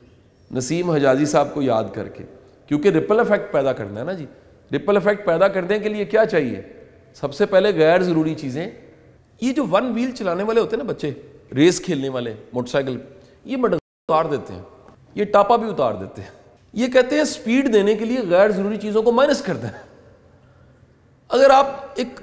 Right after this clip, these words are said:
ज़िंदगी में बेहतर स्पीड पे जाना चाहते हैं, तो मेहरबानी फरमा के बड़ी गैर ज़रूरी चीज़ों को निकाल दें। उसमें से एक चीज़ मैंने क्या बताई? फिक्रें। दूसरी चीज़ जो बता रहा हूँ, लोग,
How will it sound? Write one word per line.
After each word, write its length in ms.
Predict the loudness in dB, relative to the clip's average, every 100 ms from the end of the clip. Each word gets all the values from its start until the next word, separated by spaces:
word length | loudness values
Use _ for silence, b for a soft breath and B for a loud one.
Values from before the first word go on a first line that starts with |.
| -8
ज़िंदगी 400 | -4 -2 0 0
में 240 | 0 2
बेहतर 340 | 4 4 2 -2
स्पीड 400 | -2 -2 -2 2
पे 80 | 2
जाना 260 | 2 0
चाहते 360 | 0 0 0 -4
हैं, 140 | -2
तो 100 | -2
मेहरबानी 580 | 0 2 2 2 0 -2
फरमा 360 | -6 -2 -2 -2
के 160 | -2
बड़ी 420 | -2 0 0 -2
गैर 440 | -4 0 4 4 2
ज़रूरी 340 | 0 -2 -2
चीज़ों 320 | -6 -8 -6
को 100 | -6
निकाल 360 | -6 -6 -4 -6
दें। 200 | -8 -16 -20 -20 _ _ -14
उसमें 200 | -8 -4
से 140 | -4
एक 120 | -4
चीज़ 160 | -6 -6
मैंने 180 | -4 -2
क्या 140 | -4
बताई? 360 | -4 -6 -8 -12 -18 -20 _ _ _ _ _ _
फिक्रें। 400 | -8 -6 -8 -12 -20 -20 _ _ b b b b -2
दूसरी 380 | 2 4 4 2
चीज़ 200 | 0 2
जो 100 | 2
बता 300 | 4 4 4
रहा 100 | 4
हूँ, 140 | 2
लोग, 420 | 2 2 0 -6